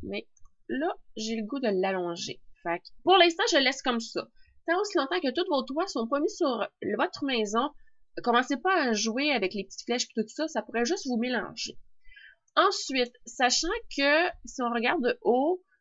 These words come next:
mon toit ici, la, le gros carré qui a pas de toit, il est vraiment symétrique. Je pourrais me permettre soit d'aller chercher un toit en croupe ou un autre toit versant. Me connaissant, je préfère le toit versant. Je trouve que ça donne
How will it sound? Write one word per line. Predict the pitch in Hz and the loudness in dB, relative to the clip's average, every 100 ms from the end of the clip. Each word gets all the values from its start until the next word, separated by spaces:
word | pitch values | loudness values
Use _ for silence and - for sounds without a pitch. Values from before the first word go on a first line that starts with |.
| - | -8
mon | 208 214 214 | 0 2 2
toit | 254 269 302 311 | -2 0 0 0
ici, | 220 208 - 277 294 320 330 - | -4 -6 -10 -4 -2 -2 -6 -6
la, | 214 202 196 185 - | 4 8 8 4 -2
le | 185 | -2
gros | 180 277 | 0 -2
carré | - 247 277 | 4 4 4
qui | 285 | -2
a | 226 | -2
pas | 202 | -2
de | 196 | -4
toit, | 240 233 262 294 285 | -4 0 2 0 -2
il | 202 202 220 | -8 -2 0
est | 220 | 0
vraiment | 214 220 240 285 | 2 2 0 -4
symétrique. | - 240 233 - - 269 320 - - - - | -6 -2 -2 -2 -2 -4 -4 -12 -20 -18 -10
Je | - - - | 0 0 0
pourrais | 294 285 339 | 0 4 4
me | 427 | 4
permettre | 294 220 240 311 - | 0 2 0 -2 -6
soit | 226 - 381 | -10 -4 -2
d'aller | 349 247 | -2 -2
chercher | 233 220 - 285 | -2 -2 -2 -2
un | 202 190 | -2 -4
toit | 214 226 | -4 -2
en | 196 | -2
croupe | 180 - 208 269 370 _ _ _ _ | -4 -6 -2 0 -2 _ _ _ _
ou | 311 262 | 0 4
un | 226 226 | 4 4
autre | 330 - | 0 -2
toit | 269 262 247 | 0 4 4
versant. | 202 156 - - - _ - _ _ | 2 -4 -8 -12 -12 _ -20 _ _
Me | 180 302 466 | 0 0 2
connaissant, | 440 339 262 269 311 | 2 2 0 0 0
je | 277 294 320 | 2 0 2
préfère | 262 240 349 | -4 0 0
le | 269 | 0
toit | 226 233 247 | 0 2 2
versant. | 214 - - 196 226 | 2 -4 -6 -4 -4
Je | 254 | -6
trouve | 277 - | -14 -8
que | 214 | -8
ça | - 196 | -6 -6
donne | 220 285 294 | -4 -4 -6